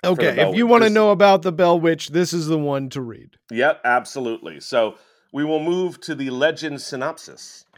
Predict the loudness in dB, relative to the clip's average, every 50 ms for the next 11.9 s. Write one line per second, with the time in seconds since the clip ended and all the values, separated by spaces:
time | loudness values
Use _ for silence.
0 | _ _ 0 0 0 2 0 0 0 0 0 0 -4 -8 -10 _ _ _ _ _
1 | _ _ _ -4 0 4 4 4 4 2 -2 -6 -4 -2 -2 -2 -2 -4 -8 -12
2 | -20 -20 _ _ _ _ _ _ _ _ _ _ 2 4 4 4 2 -2 -8 _
3 | _ _ _ _ _ _ _ _ _ _ _ _ _ _ _ _ 2 4 6 6
4 | 6 4 4 2 0 -2 -4 -8 -12 -12 -12 -12 -12 -14 -16 -16 -18 -18 -16 -16
5 | -14 -14 -14 -14 -14 -14 -12 -12 -12 -14 -14 -16 -10 -4 -2 -2 -2 -2 _ _
6 | _ _ _ _ _ -8 -8 -6 -2 0 2 2 2 0 0 -2 -2 -2 -2 -2
7 | -2 -4 -4 -6 -8 -10 -10 -12 -14 -20 _ _ _ _ 2 4 4 6 4 2
8 | 0 -2 -8 _ _ _ _ -6 -6 -4 -2 -2 0 0 0 -2 -4 -6 -8 -12
9 | -12 -10 -4 -2 0 0 0 -2 -4 -8 -8 -8 -10 -8 -8 -8 -8 -8 -10 -10
10 | -8 -8 -8 -6 -6 -6 -4 -4 -4 -4 -4 -6 -6 -8 -12 -14 -12 -10 -6 -2
11 | -2 0 0 -2 -2 -4 -6 -6 -8 -8 -6 -6 -6 -4 -6 -6 -8 -10